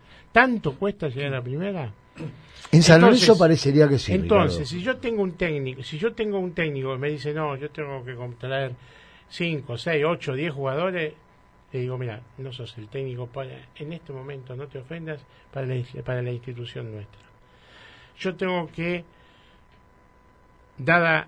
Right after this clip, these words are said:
Speaker 1: la circunstancia que están, que como vos me dijiste que las cosas no están bien, digamos, empezar a generar recursos".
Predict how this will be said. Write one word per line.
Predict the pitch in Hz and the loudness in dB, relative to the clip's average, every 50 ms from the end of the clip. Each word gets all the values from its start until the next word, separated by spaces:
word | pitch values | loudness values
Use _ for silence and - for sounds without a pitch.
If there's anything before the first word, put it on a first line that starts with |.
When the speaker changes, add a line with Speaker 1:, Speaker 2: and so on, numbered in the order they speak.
| - - | -6 -6
Speaker 1:
la | - 143 123 | -6 -6 -4
circunstancia | - 143 135 123 123 131 127 127 - 180 185 180 - 160 139 | -4 -4 -4 -2 -2 -4 -4 0 0 0 0 0 -2 -4 -6
que | 135 | -6
están, | 143 131 - 151 147 123 | -6 -4 -2 -4 -4 -4
que | - 123 | -6 -12
como | 117 - 117 117 117 | -12 -10 -6 -6 -4
vos | 127 139 151 143 | -4 -4 -2 -2
me | 147 | -4
dijiste | 143 139 123 135 139 123 - 120 | -4 -4 -6 -8 -10 -10 -8 -8
que | 117 | -8
las | 117 117 110 | -8 -8 -10
cosas | - - 160 151 - 139 | -10 -10 -10 -8 -8 -8
no | 135 131 | -10 -10
están | 123 - - 131 127 135 | -10 -10 -10 -10 -8 -6
bien, | 147 160 170 170 165 - - - - - - - _ _ | -4 -4 -6 -6 -10 -14 -20 -20 -20 -20 -20 -20 _ _
digamos, | - 123 127 123 123 117 - | -6 -4 -4 -4 -4 -4 -4
empezar | 127 123 120 117 - 147 139 120 - - 214 220 208 | -4 -4 -4 -2 -2 -2 -2 0 2 4 4 6 4
a | 196 - | 4 2
generar | - - 147 131 135 135 147 160 165 160 | -2 -4 -4 -2 0 0 0 0 0 -2
recursos". | 139 139 127 120 123 - 120 110 101 95 95 - - 98 - - - | -4 -6 -6 -8 -6 -6 -8 -8 -6 -8 -10 -14 -16 -18 -18 -18 -20